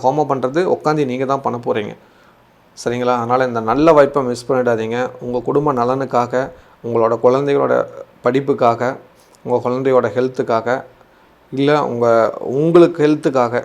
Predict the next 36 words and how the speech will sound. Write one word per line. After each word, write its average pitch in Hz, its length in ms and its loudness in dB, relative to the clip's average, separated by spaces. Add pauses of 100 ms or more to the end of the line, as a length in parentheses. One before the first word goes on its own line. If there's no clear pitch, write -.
அதை 123 140 -2
நல்லா 127 220 0
ஞாபகம் 117 400 -2
வச்சுக்கோங்க. 110 340 -8 (520)
ஆ, 117 220 -2 (100)
நான் 123 240 -4
பயப்படுத்தல, 135 680 0 (340)
ஒரு 131 140 -4
பாதுகாப்பு, 120 560 0 (120)
ஓகேவா? 113 260 -2 (240)
இப்ப - 160 -10
நம்மளுக்கு 113 580 -4
ஒரு 113 120 -2
சில 113 280 -2
விஷயம்லாம் 131 400 2
ஒரு 120 140 4
எச்சரிக்கையா 131 420 -2
சொல்றாங்களா, 113 280 -4
அந்த 113 180 -6
மாதிரி 120 260 -4
தான் 117 160 -6
இது. 110 140 -4 (380)
நம்ம 139 260 -2
கோவில்ல 165 340 6
மேற்கு 160 300 4
பார்த்து 147 260 4
ஆஞ்சநேயர் 135 460 2
இருக்கிறாரு. 117 360 -2 (160)
ஆஞ்சநேயரோட 139 600 2
பாதத்துல 139 320 2
வச்சு 131 260 -2
தான் 175 160 2
நம்ம 123 340 0
பூஜை 127 260 0
பண்றோம். 127 420 -2 (440)
ஆஞ்சநேயரோட 143 800 0